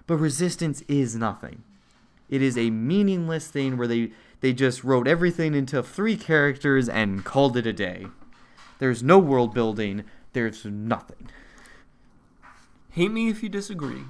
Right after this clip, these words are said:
Speaker 1: Hmm, I already hate you. Because I've already strike you down, so I am the Sith. Remember? <laughs>
Speaker 2: The Empire should have, I mean,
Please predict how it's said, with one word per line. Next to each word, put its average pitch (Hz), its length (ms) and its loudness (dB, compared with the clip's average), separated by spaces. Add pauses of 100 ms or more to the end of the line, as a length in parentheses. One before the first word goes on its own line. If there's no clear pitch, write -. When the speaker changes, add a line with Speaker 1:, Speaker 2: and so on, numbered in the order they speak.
(160)
Speaker 1:
Hmm, 95 280 -8
I 107 160 0
already 90 380 -4
hate - 340 -12
you. 98 160 -14 (840)
Because 120 300 0
I've 113 160 2
already 104 220 0
strike 107 400 -2
you 110 80 0
down, 110 380 4
so 120 120 0
I 107 120 6
am 110 140 0
the 127 100 2
Sith. - 800 -4 (400)
Remember? 180 580 -4 (960)
<laughs> - 0 - (380)
Speaker 2:
The 156 300 2
Empire 143 680 -2
should 123 320 -10
have, 120 280 -12
I 131 120 0
mean, 123 400 -2